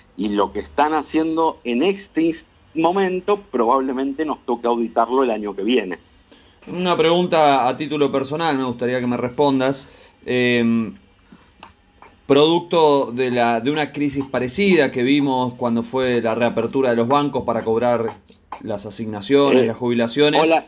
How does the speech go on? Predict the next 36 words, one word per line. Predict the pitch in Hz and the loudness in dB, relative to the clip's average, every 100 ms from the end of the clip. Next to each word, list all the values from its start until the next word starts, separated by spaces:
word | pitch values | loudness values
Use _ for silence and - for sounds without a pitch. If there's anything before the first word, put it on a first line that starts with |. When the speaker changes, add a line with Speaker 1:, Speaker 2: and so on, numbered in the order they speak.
| _ _ _ | _ _ _
Speaker 1:
hola, | - 165 170 - | 0 2 2 0
se, | - 156 - | -2 -2 2
se | 156 | 2
entrecorta. | 147 - - 151 123 120 117 - | 2 0 0 2 2 0 -2 -4
Speaker 2:
Sí, | - 139 127 | -4 0 0
te | 127 | 0
decía, | 123 123 143 120 117 | -2 0 2 2 0
¿ahí | 120 | -2
me | 123 | -4
escuchás? | 123 120 139 170 - - - _ _ _ _ | -4 -2 -2 -2 -6 -14 -20 _ _ _ _
Speaker 1:
Ahora | 127 147 147 | 2 2 0
sí. | - 117 - - - | -2 -6 -8 -20 -4
Speaker 2:
No, | 175 160 | 0 2
te | 143 | 2
decía | 135 139 147 139 | 2 2 0 2
que, | 135 123 127 - | 0 2 0 0
eh, | 127 110 107 | 0 0 -2
producto | - 117 135 143 143 127 | -2 0 0 0 0 2
de | 120 | 2
la | 110 | -2
crisis | 98 135 120 139 135 - - - _ - - | 0 0 2 0 0 -2 -12 -20 _ -20 -8
que | 127 117 113 | -2 0 0
se | 120 | 0
vivió | 117 120 147 | 2 4 4
en | 139 | 2
su | 139 | -2
momento | 123 139 147 131 | -2 -2 -2 -2
cuando | 123 117 | -2 -2
se | 120 | -4
reabrieron | 117 117 120 139 135 | -2 0 2 2 2
los | 127 120 | 0 0
bancos | 127 139 143 139 135 | 0 0 0 -4 -2
para | 113 113 117 | -2 -2 -2
que | 117 117 117 | -2 -2 -2
cobren | 123 123 120 113 110 | -2 0 -2 -2 -4
su | - 110 104 101 | -6 -4 -2 -2